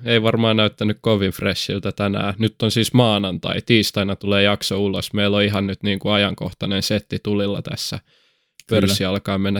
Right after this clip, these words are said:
Speaker 1: täl-, tältä päivältä kiinni ja saadaan heti huomisaamusta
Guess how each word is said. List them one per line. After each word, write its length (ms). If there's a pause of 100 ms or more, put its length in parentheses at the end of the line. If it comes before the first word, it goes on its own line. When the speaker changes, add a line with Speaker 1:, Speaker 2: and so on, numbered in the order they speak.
(100)
Speaker 1:
täl-, 300 (140)
tältä 300
päivältä 640
kiinni 500
ja 140 (500)
saadaan 460
heti 340 (220)
huomisaamusta 840